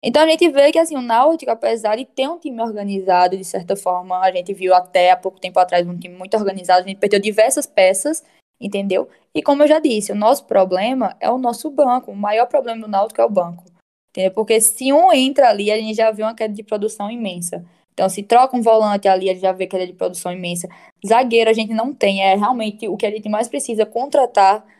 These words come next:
é um zagueiro, entendeu? Não só um, acho que a gente precisa contratar dois zagueiros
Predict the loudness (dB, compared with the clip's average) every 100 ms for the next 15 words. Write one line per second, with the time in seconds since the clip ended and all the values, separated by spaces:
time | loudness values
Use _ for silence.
0 | _ -4 0 0 0 -2 0 -2 -2 -6
1 | -10 -10 -10 0 0 2 2 4 4 2
2 | -4 -6 -8 -8 -4 -2 -2 -2 -2 0
3 | -2 0 -4 -6 -8